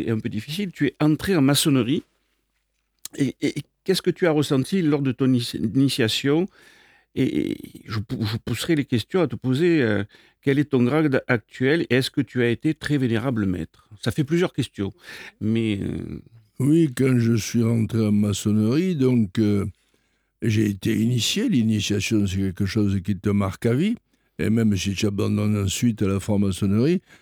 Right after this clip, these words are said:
Speaker 2: cette initiation restera, restera toujours pour toi quelque chose de phénoménal. D'abord parce qu'on te prive de lumière,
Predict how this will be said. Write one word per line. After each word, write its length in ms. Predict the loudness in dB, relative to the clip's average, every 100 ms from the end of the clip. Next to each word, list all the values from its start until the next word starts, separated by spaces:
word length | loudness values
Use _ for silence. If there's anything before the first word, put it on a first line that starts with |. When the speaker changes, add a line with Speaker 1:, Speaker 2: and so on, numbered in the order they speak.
| _
Speaker 2:
cette 260 | -2 -2 0
initiation 720 | 2 2 2 -2 0 0 2
restera, 640 | 0 -2 -2 -2 -2 -4 -8 _ _ -4
restera 500 | -2 0 -2 0 0
toujours 420 | -2 0 0 0
pour 200 | 0 -2
toi 220 | 0 -2
quelque 280 | -2 -6 -6
chose 280 | -2 -2 0
de 140 | -2
phénoménal. 640 | -2 0 2 0 0 -2 -6 _ _ _ _ _
D'abord 380 | 0 2 4 2
parce 180 | 0 0
qu'on 120 | 0
te 160 | 0 -2
prive 380 | 0 0 2 2
de 100 | 2
lumière, 440 | 2 2 0